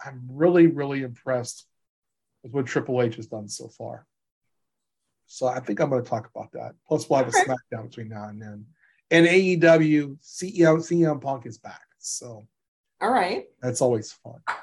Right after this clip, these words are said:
Speaker 1: And Jericho lost. I
Speaker 2: Okay.
Speaker 1: Yeah. So maybe you should listen to Monday's pod.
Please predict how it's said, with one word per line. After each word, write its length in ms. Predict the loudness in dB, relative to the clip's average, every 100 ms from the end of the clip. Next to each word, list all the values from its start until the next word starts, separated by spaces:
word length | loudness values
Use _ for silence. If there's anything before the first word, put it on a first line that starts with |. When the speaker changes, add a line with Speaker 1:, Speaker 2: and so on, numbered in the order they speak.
| -12
Speaker 1:
And 120 | -6
Jericho 440 | 0 2 2 -2 -8
lost. 400 | -8 -12 -14 -16
I 60 | -18 -2
Speaker 2:
Okay. 220 | 0 0 -4 -14 _ _
Speaker 1:
Yeah. 160 | -20 -20 -20 _ _
So 280 | _ -16 -16 -18 _
maybe 200 | 4 6
you 160 | 6 6
should 240 | 4 2
listen 260 | 2 -2 -8
to 80 | -12
Monday's 340 | -12 -16 -20
pod. 200 | _ -20